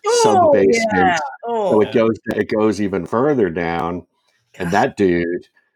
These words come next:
Speaker 2: is, uh, I can't remember his name. God, stop with these Korean names already.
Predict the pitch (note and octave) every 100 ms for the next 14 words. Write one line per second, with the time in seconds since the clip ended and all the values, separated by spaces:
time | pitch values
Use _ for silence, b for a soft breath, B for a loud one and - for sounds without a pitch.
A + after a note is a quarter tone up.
0 | _ - F2+ G2+ F2 E2+ F2 F2 - C#3+
1 | - D3+ C3 C3 B2+ B2 C3+ C3 B2+ A#2+
2 | A2 - - C3+ D#3+ C#3+ A2+ _ _ _
3 | _ _ - C#3+ E3+ D#3 C#3 C3 - C3+
4 | D#3 D#3 B2+ C#3+ D3 C3 A#2+ A2+ A2+ A2+
5 | G#2 D#2